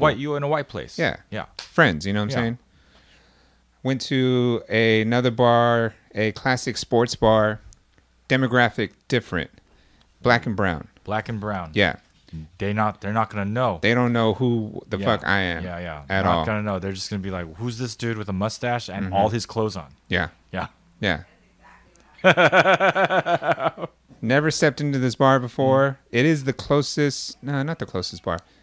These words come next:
Speaker 2: but it is a close bar that I've been interested in going to. Glad we went. The, all the bartenders were females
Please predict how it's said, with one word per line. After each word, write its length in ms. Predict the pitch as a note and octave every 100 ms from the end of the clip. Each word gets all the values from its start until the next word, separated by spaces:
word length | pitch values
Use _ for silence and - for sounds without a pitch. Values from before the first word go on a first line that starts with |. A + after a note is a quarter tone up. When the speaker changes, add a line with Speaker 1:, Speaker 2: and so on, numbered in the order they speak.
| _ _
Speaker 2:
but 200 | B2 A#2
it 100 | C3
is 320 | C3+ B2 A#2 -
a 560 | G2+ A#2+ A2+ A2 G#2+ - _ _ _
close 260 | - C#3 -
bar 200 | C3 B2
that 140 | A2+
I've 200 | C3+ E3+
been 120 | C3
interested 360 | B2 - - A2+
in 80 | G#2+
going 280 | A2+ A2 G2
to. 300 | G2+ F#2 A#2 - - - - - - - - -
Glad 300 | A2 C3 B2+
we 140 | C3+
went. 400 | A2 G#2+ A2 - _ _ _ - - - - _ _ -
The, 360 | F#2+ A2+ A2 -
all 200 | A#2 D3+
the 340 | D3+ C#3+ C3+ A#2 - _ _ _
bartenders 800 | - - C3 C3+ C3 B2 A2+ G#2+
were 240 | G#2+ G#2 G2+
females 840 | - D3+ C#3+ A#2+ A2+ G#2 G2+ -